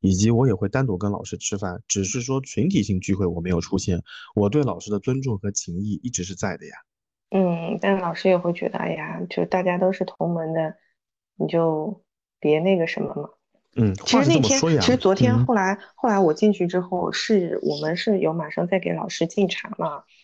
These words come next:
Speaker 1: 嗯。
Speaker 2: 就是解释一下，就是说不好意思什么。
Speaker 1: 嗯。
Speaker 2: 然后老师其实也挺好的，老师
Speaker 1: 嗯。
Speaker 2: 就也在那边数落那个人，就是，
Speaker 1: 嗯。
Speaker 2: 呃，然后也跟我们说，他说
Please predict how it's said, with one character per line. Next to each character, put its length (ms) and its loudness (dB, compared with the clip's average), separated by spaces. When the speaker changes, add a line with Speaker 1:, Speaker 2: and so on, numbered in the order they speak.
Speaker 1:
嗯。 160 6
Speaker 2:
就 140 2
是 340 0
解 180 4
释 200 0
一 80 -2
下， 140 -6
就 120 -2
是 60 -10
说 80 -4
不 120 -4
好 160 -8
意 100 2
思 160 4
什 100 -8
么。 80 0
Speaker 1:
嗯。 40 0
Speaker 2:
然 80 -2
后 120 2
老 160 -2
师 200 -2
其 160 -2
实 140 2
也 140 2
挺 220 -6
好 220 -4
的， 180 -8
老 100 -6
师 380 2
Speaker 1:
嗯。 280 4
Speaker 2:
就 260 2
也 180 2
在 160 2
那 100 4
边 220 0
数 420 0
落 160 2
那 180 0
个 80 -4
人， 300 -4
就 160 -2
是， 300 -4
Speaker 1:
嗯。 160 -4
Speaker 2:
呃， 320 -6
然 100 0
后 60 -4
也 160 0
跟 160 0
我 40 -6
们 120 -10
说， 180 -4
他 120 -6
说 200 -2